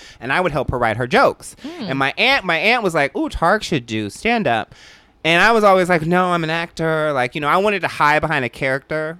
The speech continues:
Speaker 1: And I,
Speaker 2: Mm.
Speaker 1: and with stand-up, that's you, like, you know,
Speaker 2: Yeah.
Speaker 1: as you know. So, so with stand-up, you know, I finally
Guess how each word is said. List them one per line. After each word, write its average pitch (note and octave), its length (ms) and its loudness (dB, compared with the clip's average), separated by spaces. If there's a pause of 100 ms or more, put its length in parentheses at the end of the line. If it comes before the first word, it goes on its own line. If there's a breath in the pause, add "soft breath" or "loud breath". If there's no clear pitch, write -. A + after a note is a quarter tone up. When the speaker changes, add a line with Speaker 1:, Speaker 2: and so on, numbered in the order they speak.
(100)
Speaker 1:
And C3 220 -4
I, C3+ 100 0
Speaker 2:
Mm. - 40 -8
Speaker 1:
and C3 400 -4
with C3 120 -10
stand-up, F3+ 460 -2
that's C3 240 -2
you, A#2+ 260 0
like, G2 220 -6
you A2+ 80 -4
know, G#2 180 -4
Speaker 2:
Yeah. C#3 140 -6
Speaker 1:
as A2 220 -6
you A#2+ 80 -2
know. F#2+ 240 -2 (340 loud breath)
So, D3 640 4 (480)
so F3 220 2
with E3+ 120 2
stand-up, F#3+ 480 0
you E3 80 -2
know, C3 200 0
I B2+ 200 0
finally C#3 560 -2